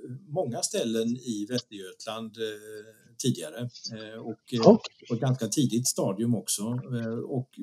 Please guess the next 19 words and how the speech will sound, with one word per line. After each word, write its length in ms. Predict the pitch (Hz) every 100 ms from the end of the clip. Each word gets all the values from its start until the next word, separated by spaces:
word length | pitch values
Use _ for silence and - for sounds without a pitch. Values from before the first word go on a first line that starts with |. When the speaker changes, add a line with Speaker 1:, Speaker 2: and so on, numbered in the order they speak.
| 147 233
Speaker 1:
och 160 | 151 -
då 200 | 135 104
med 340 | 135 123 110 - - - - -
huvudsakliga 600 | 165 104 - 82 - 165
tanken 340 | 170 143 -
att 160 | 117 127
man 80 | 135
helt 180 | 117 110
enkelt 180 | 101 -
skulle 200 | 110 98
exportera 460 | - - 151 -
den 160 | 175 151
till 120 | 165
England. 280 | - 135 139 - _ _ 135
Eh, 260 | 110 101 101 110 _
så 140 | - 107
att 120 | 101
det, 320 | 110 104 107
det, 300 | 113 110 107